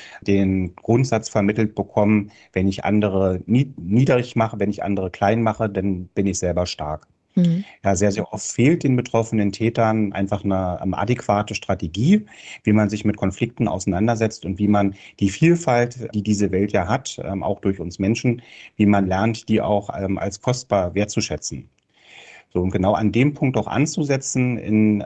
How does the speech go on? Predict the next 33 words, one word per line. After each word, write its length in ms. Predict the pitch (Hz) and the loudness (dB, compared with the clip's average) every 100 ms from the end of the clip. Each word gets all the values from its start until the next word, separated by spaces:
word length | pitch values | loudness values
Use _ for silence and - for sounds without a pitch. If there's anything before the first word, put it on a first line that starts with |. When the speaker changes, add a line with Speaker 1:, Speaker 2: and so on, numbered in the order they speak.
| - - | -6 -4
Speaker 1:
der 160 | 85 | -2
eigenen 360 | 101 131 147 131 | 0 2 2 2
Erziehung, 680 | 110 - - 123 120 117 | -2 -6 0 2 2 2
auch 220 | 104 95 - | -2 -4 -6
da, 180 | - - | -8 -6
sich 200 | 104 95 | -8 0
selber 300 | 107 110 110 | 2 4 0
zu 240 | - 104 | -2 0
hinterfragen, 720 | 101 95 98 101 101 107 107 - - - - - | 0 0 0 2 2 2 -2 -6 -20 -20 -20 -2
wie 120 | 101 | -2
gehe 120 | 95 | 0
ich 200 | - 131 | -4 -2
eigentlich 300 | 135 131 127 | 0 0 -2
mit 120 | 117 | -2
Andersartigkeit 840 | - 110 117 - 73 - 104 107 107 | 0 0 0 -2 -6 -6 -4 -2 -2
um, 180 | 101 104 | 0 0
ist, 140 | 95 | 0
glaube 220 | 98 95 | 0 -2
ich, 60 | 95 | 0
ein 40 | 98 | 0
ganz, 220 | 101 101 | 0 2
ganz 200 | 107 104 | 0 0
wichtiger 360 | 98 110 95 | -2 0 0
Punkt, 420 | 87 - 139 151 - - - - | 0 2 2 2 -2 -20 -20 -8
damit 300 | - 98 107 | -2 0 2
wir 120 | 110 104 | 0 0
vor 200 | - 62 | 0 0
allen 280 | 104 117 | 2 2
Dingen 300 | 117 110 110 | 2 2 0
unseren 500 | - 101 98 95 92 - | 0 0 0 0 -4 -2
Kindern 400 | 135 147 139 127 | 4 4 4 0
auch 100 | 98 | -6
vorleben, 560 | - 113 107 110 110 | 0 2 4 2 0